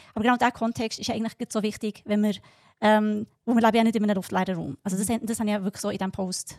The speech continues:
Speaker 1: wie gemeint. Und das Zweite ist ja gewesen, dass uns ist vorgeworfen wurde, dass die beiden Insta-Posts sehr einseitig sind. Von wegen Baba News, äh, wie könnt ihr nur, man muss beide Seiten sehen und so weiter.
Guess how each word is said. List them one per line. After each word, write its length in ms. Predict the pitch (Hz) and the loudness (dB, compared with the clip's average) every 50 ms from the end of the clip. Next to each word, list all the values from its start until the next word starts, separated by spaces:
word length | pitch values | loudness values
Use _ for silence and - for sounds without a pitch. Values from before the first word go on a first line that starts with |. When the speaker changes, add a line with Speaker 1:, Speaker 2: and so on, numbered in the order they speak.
| - | -8
Speaker 1:
wie 220 | - 196 190 185 175 | -6 -4 -4 -4 -6
gemeint. 400 | - - 180 165 165 180 - - - - - - - - _ _ - | -8 -8 -8 -6 -6 -8 -8 -6 -6 -6 -6 -8 -16 -20 _ _ -10
Und 60 | - - | -8 -4
das 60 | - | 0
Zweite 300 | - 247 262 254 - 269 | 2 2 2 2 2 0
ist 180 | 262 - - | 0 0 -2
ja 60 | 226 233 | -6 -6
gewesen, 140 | - 254 220 | -6 -8 -8
dass 120 | 220 - | -8 -8
uns 140 | 240 220 - | -8 -8 -8
ist 120 | - - - | -10 -8 -6
vorgeworfen 360 | 214 208 - 214 202 - 208 | -6 -6 -6 -6 -8 -8 -8
wurde, 360 | 185 202 202 - 196 196 202 - | -8 -6 -6 -4 -4 -4 -4 -4
dass 100 | - - | -8 -10
die 100 | - - | -10 -8
beiden 260 | - 190 185 190 185 | -6 -4 -4 -4 -4
Insta-Posts 640 | - 196 208 - - 196 185 - - 190 185 185 - | -4 -6 -6 -6 -6 -8 -8 -8 -8 -8 -8 -8 -8
sehr 140 | - 185 - | -8 -8 -6
einseitig 460 | 190 190 208 - 226 - - 233 220 _ - - | -6 -6 -8 -8 -10 -12 -12 -12 -14 _ -16 -16
sind. 440 | - - - 226 233 247 269 285 285 - - - - _ _ | -12 -8 -6 -4 -2 -2 -2 -4 -6 -8 -14 -20 -20 _ _
Von 140 | _ - 190 | _ -4 -2
wegen 140 | 214 202 214 | 0 0 0
Baba 200 | 196 233 262 247 | 0 0 2 2
News, 480 | 233 233 240 240 233 233 226 - - - | 2 2 2 0 0 -2 -4 -6 -6 -4
äh, 280 | - 196 196 208 202 180 | -2 0 0 0 0 -2
wie 80 | 185 - | -2 0
könnt 240 | - 277 277 - | 0 0 0 0
ihr 40 | 254 | 0
nur, 120 | 247 254 240 | 0 0 0
man 720 | 240 247 240 233 233 226 226 214 214 208 196 202 208 196 | 0 0 0 0 0 0 -2 -2 -2 -2 -2 -2 -2 -2
muss 160 | 185 - - | -4 -4 -2
beide 240 | - 233 277 262 269 | -2 0 0 0 -2
Seiten 200 | - 262 - 247 - | -6 -8 -8 -8 -6
sehen 220 | - 240 226 220 | -4 -4 -4 -2
und 120 | 214 202 - | -4 -4 -4
so 80 | 208 | -4
weiter. 300 | 214 269 - - 240 247 | -6 -6 -4 -4 -4 -4